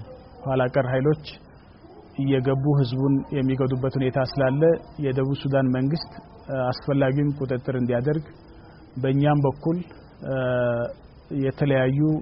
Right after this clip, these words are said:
እርምጃዎችን በመውሰድ፣ እ፣ ጥቃቱ በተለያየ ጊዜ ቦታ እየቀየረ የሚመጣም ቢሆን፣ እ፣ በአስተዳደራዊ እና ዲፕሎ-፣ ዲፕሎማሲያዊ መንገድ ይሄ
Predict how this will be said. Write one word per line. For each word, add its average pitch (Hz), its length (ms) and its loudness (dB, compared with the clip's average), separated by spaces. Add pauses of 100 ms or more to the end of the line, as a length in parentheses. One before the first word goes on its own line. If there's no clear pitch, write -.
(120)
እርምጃዎችን 127 760 -2 (760)
በመውሰድ፣ 131 580 0 (220)
እ፣ 135 100 -6 (500)
ጥቃቱ 131 380 -2 (500)
በተለያየ 147 480 2
ጊዜ 139 260 2
ቦታ 135 280 0
እየቀየረ 131 500 2
የሚመጣም 131 500 2
ቢሆን፣ 131 300 0 (840)
እ፣ 127 120 -4 (840)
በአስተዳደራዊ 135 1080 2 (520)
እና 127 220 -2 (280)
ዲፕሎ-፣ 139 280 -2 (260)
ዲፕሎማሲያዊ 135 640 2 (420)
መንገድ 127 360 2 (680)
ይሄ 131 120 0